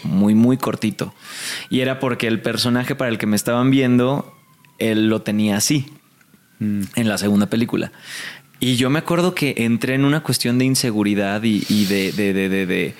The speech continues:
Speaker 1: me puse a llorar cuando me dijo, "Te voy a cortar el pelo así". Me, me, me afectó profundamente y yo estoy seguro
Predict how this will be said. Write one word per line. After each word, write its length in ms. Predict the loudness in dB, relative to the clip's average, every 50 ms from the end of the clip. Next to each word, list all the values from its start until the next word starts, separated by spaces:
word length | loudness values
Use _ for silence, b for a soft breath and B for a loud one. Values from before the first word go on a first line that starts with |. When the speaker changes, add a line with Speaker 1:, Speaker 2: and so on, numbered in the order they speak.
| B B B B B B -8 -2
Speaker 1:
me 140 | -2 -2 0
puse 220 | 0 -2 -2 0
a 20 | 0
llorar 440 | 0 0 0 0 -2 -4 -6 -6 -4
cuando 180 | -2 0 0 2
me 120 | 2 2
dijo, 200 | 0 0 -2 -4
"Te 80 | -2 0
voy 140 | 0 0
a 60 | 0 -2
cortar 260 | -4 -4 -4 -4 -4
el 80 | -4
pelo 220 | -4 -4 -2 -2 -2
así". 160 | -2 -2 0
Me, 160 | 0 0 0 0
me, 220 | 0 0 0 0
me 320 | 0 0 2 2 2 0 -2
afectó 460 | -4 -4 -6 -6 -6 -4 -4 -4 -4
profundamente 640 | -2 -4 -2 0 0 0 2 0 0 -2 0 -2 -2
y 20 |
yo 80 | -2 -2
estoy 220 | -2 -2 -2 -2
seguro 460 | -2 -2 -2 0 0 2 2 0 0